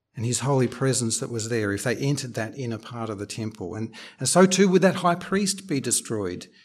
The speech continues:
if he entered on any other day of the year or for any other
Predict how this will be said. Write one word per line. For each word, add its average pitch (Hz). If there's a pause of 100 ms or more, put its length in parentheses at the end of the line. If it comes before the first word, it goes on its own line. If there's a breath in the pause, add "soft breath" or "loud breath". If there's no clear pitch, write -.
(220 soft breath)
if 147
he 147
entered 135 (200 loud breath)
on 151
any 160
other 180
day 113
of 95
the 104
year 95 (420 loud breath)
or 143
for 120
any 120
other 110